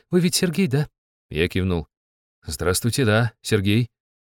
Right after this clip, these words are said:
«Я слышала, что вы Наталью искали». Она замялась. «Я посчитала нужным сообщить вам, что Наталья больше здесь не работает. Подробностей не знаю, но слышала, что случилась какая-то неприятная история с начальством.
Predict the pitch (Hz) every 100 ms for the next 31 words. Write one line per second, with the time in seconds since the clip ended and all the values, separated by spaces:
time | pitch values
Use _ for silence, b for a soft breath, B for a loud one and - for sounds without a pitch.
0 | _ _ _ 180 - 190 - 170 - 160
1 | 170 160 110 95 107 - 95 110 _ _
2 | _ _ - 82 85 85 92 85 73 -
3 | _ _ b b 151 156 - 170 165 156
4 | 160 135 147 - 147 185 - 135 - 135
5 | 131 120 160 143 127 147 - 135 - _
6 | 107 120 147 143 135 113 107 110 101 _
7 | _ _ _ _ 170 175 185 175 - 170
8 | 156 139 127 143 139 _ _ _ - 180
9 | 170 160 147 165 156 - 160 151 165 147
10 | 147 135 143 143 139 143 139 131 143 135
11 | 113 92 87 _ _ _ - 175 - 82
12 | - 95 85